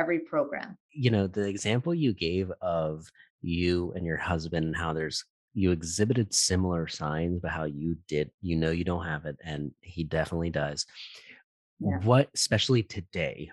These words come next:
Speaker 2: right? Like, I know back then you said, like, a ten-minute diagnostic test, you got a prescription, like, maybe it is still just a, <laughs> exactly the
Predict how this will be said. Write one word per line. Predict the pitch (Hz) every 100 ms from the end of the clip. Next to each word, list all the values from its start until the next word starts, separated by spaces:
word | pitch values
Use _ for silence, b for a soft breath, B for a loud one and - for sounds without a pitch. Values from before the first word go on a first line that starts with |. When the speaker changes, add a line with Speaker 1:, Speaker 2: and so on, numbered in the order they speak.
| - -
Speaker 2:
right? | 71 73 -
Like, | 80 85
I | 95
know | 95
back | 82 87 90 87
then | 82 90
you | 95
said, | - 85 82
like, | 80
a | 82 -
ten-minute | 90 87 87 87 -
diagnostic | 85 80 80 82 - 85 -
test, | - 82 80 - -
you | 76
got | 80
a | 85 -
prescription, | - - - - 73
like, | 85 80 B B B B -
maybe | 127 123 160 127
it | 104
is | 104 -
still | 92 78 73 85
just | 80 -
a, | 71 _ _
<laughs> | _
exactly | 82 82 78 - -
the | 90